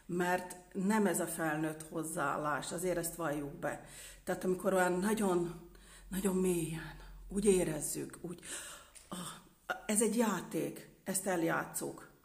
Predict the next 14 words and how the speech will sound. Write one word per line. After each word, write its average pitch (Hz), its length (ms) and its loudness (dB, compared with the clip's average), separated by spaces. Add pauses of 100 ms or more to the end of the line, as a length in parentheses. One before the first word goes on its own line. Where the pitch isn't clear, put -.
(360)
Tehát 185 220 0
ezt 262 280 4
akkor 220 380 6
is, 202 240 4
hogyha 180 280 0
valaki 196 640 6
nagyon 190 460 4 (160)
mélyen, 170 880 4 (300)
a, - 80 -4 (1700)
a 175 460 2 (1120)
magáénak 170 720 6
érzi 170 340 6
ezt 160 260 4
a, 160 440 2